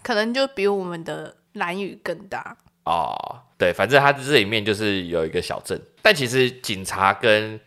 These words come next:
Speaker 2: 富二代勾结这事情，其实也算是我们预料之中啦。
Speaker 1: 因为那个富二代把小岛买下来。
Speaker 2: 对，他前面就已经把小岛买下来，所以这里的安排算蛮合理的。
Speaker 1: 嗯。
Speaker 2: 然后他们也因此被抓到，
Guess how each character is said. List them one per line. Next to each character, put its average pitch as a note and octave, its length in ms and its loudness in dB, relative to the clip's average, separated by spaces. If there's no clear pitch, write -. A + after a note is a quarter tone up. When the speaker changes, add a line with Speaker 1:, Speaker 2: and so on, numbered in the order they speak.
Speaker 2:
富 B2+ 160 4
二 A2+ 40 6
代 G#2+ 280 8
勾 A2 260 2
结 F2+ 140 -6
这 F#2 100 -4
事 F#2 160 -8
情， D2 160 -12
其 - 140 -14
实 D#2 260 -10
也 G#2+ 100 -6
算 G#2 160 -4
是 G2+ 280 -4
我 F#2 100 2
们 G2+ 160 -2
预 C3 140 -2
料 A2 160 6
之 G2+ 120 -8
中 E2 220 -4
啦。 C#2+ 100 -6
Speaker 1:
因 A#3 100 -4
为 B3 140 0
那 B3 160 -2
个 A#3 80 0
富 A#3 140 2
二 G#3+ 80 4
代 A3 120 6
把 E3+ 160 2
小 F3+ 200 -2
岛 F3 120 4
买 E3+ 160 0
下 E3+ 260 0
来。 F2+ 120 -6
Speaker 2:
对， A2 260 8
他 A2 120 4
前 B2 320 -2
面 A#2 100 0
就 A#2 80 2
已 G2+ 80 2
经 G2+ 80 -2
把 F2 160 2
小 F2 160 -2
岛 F2 100 2
买 D#2+ 120 -4
下 E2 140 -4
来， D#2 40 -2
所 A2+ 140 0
以 G#2 40 2
这 A#2+ 140 0
里 G2 80 2
的 D#2+ 100 -2
安 F2 140 0
排 E2+ 140 -6
算 G#2+ 180 -2
蛮 D#2+ 160 -4
合 E2+ 140 -8
理 E2+ 180 -12
的。 - 100 -12
Speaker 1:
嗯。 D#3+ 260 -8
Speaker 2:
然 F#2 180 0
后 F#2+ 480 0
他 C#3 80 4
们 C#3 140 0
也 E2+ 120 -4
因 B2+ 120 -2
此 F#2+ 120 -6
被 F#2 80 0
抓 D#2 160 -2
到， D#2 340 -6